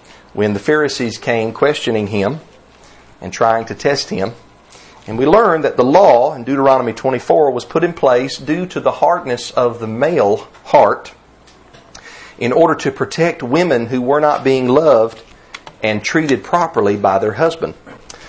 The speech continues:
The law in Deuteronomy twenty-four, one through four allowed the woman to be divorced for even light matters, not to okay the husband's actions,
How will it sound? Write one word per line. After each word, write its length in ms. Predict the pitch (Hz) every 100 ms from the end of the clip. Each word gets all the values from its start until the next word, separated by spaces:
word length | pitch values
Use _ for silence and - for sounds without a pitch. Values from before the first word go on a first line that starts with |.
| - -
The 120 | 123
law 340 | 123 143 180 214
in 120 | 165
Deuteronomy 560 | 151 147 151 156 151 131
twenty-four, 680 | - 156 165 156 139 127
one 220 | 120 135
through 180 | 139 131
four 500 | 113 - 139 110 107 - - -
allowed 540 | 110 110 139 175 170
the 80 | 120
woman 420 | 127 185 139 104
to 140 | 104
be 160 | 117 117
divorced 500 | 110 120 147 117 -
for 460 | - - 131 131 131
even 400 | 160 143 127 113
light 340 | 113 151 -
matters, 540 | 101 92 92 135 - - - - _ _ - - -
not 240 | 143 185
to 120 | 180
okay 380 | - 151 156 143
the 120 | 123
husband's 380 | 120 123 120 104
actions, 600 | 110 104 - - 180 -